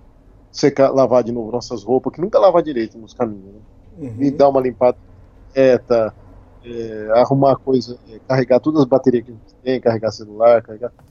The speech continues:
Speaker 1: Então a gente consegue deixar as coisas mais ou menos em dia. Então a gente aproveitou pra descansar um pouco lá. E ainda tava um clima bom. Já tava começando a sentir o outono lá um pouquinho. Já tava caindo temperatura sempre já abaixo de vinte,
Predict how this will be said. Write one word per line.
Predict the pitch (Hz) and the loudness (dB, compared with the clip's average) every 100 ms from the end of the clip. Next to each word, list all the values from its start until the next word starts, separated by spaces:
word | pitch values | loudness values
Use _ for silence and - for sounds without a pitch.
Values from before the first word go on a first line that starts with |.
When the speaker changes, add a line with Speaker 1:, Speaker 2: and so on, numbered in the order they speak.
| _ | _
Speaker 1:
Então | 143 | 0
a | 147 | 0
gente | 147 | 2
consegue | 143 165 151 | 0 0 2
deixar | 156 - | 0 2
as | 151 | -2
coisas | - 143 143 | -2 -6 2
mais | 147 147 | 2 2
ou | |
menos | 156 160 156 | -2 -4 -6
em | 175 | -10
dia. | 139 123 | -6 -6
Então | 110 123 | -2 -2
a | 127 | -2
gente | 135 | -4
aproveitou | 131 135 135 131 127 | -12 -10 -8 -10 -10
pra | 127 | -12
descansar | - 135 117 127 127 | -10 -8 -4 -2 -2
um | |
pouco | 120 120 - 117 | -4 -12 -8 0
lá. | 120 165 _ _ _ _ _ _ _ _ _ - | 0 0 _ _ _ _ _ _ _ _ _ 0
E | 147 | 4
ainda | 156 156 | 6 4
tava | 151 135 | 4 4
um | 135 | 2
clima | 135 135 131 | 2 2 0
bom. | 107 117 165 - _ _ _ _ _ _ _ | 2 0 0 -6 _ _ _ _ _ _ _
Já | - 123 | -4 -2
tava | 139 156 175 | 2 2 0
começando | 160 151 151 143 | -2 -4 -4 -4
a | |
sentir | - 127 - 147 | -4 -12 -6 -4
o | 160 | 0
outono | 123 113 113 120 135 110 | 0 -2 -4 -2 -2 -4
lá | 110 | -6
um | 110 | -8
pouquinho. | 107 _ 110 131 - _ _ _ | -16 _ -20 -18 -20 _ _ _
Já | - | -6
tava | 123 127 | 0 2
caindo | 127 123 123 | 2 2 0
temperatura | 117 117 120 117 127 120 104 120 - | -2 0 2 0 2 0 0 -10 -10
sempre | - 131 131 | -4 -2 -2
já | 117 123 | 2 4
abaixo | 117 120 113 110 | 4 2 0 -6
de | 110 | -20
vinte, | 107 131 143 147 143 139 127 - | -18 -12 -8 -8 -8 -8 -12 -18